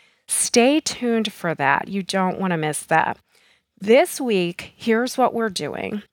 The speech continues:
I have had a lot of questions coming to me lately about social media, customer care, about what a program should look like, how you should shape things, how they should get together, what's important to measure. So I have curated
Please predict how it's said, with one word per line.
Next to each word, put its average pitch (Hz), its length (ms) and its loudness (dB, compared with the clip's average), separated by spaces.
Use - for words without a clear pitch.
I 208 260 4
have 277 180 0
had 170 420 2
a 180 140 -4
lot 175 360 -2
of 247 140 -4
questions 175 500 -4
coming 202 380 -2
to 240 220 -6
me 233 160 0
lately 160 600 -2
about 165 720 0
social 175 540 -6
media, 180 480 0
customer 208 580 -2
care, 165 540 -2
about 175 440 4
what 190 280 0
a - 80 -2
program 180 580 -2
should 160 280 -6
look 147 260 -8
like, 147 360 2
how 202 220 4
you 220 200 -2
should 240 240 -4
shape 190 400 -2
things, 170 420 -2
how 196 320 4
they 220 180 2
should 208 220 -2
get 202 160 0
together, 165 420 0
what's 175 360 0
important 220 540 -2
to - 140 -4
measure. 175 540 0
So - 340 0
I 240 420 4
have 185 320 -4
curated 160 840 -2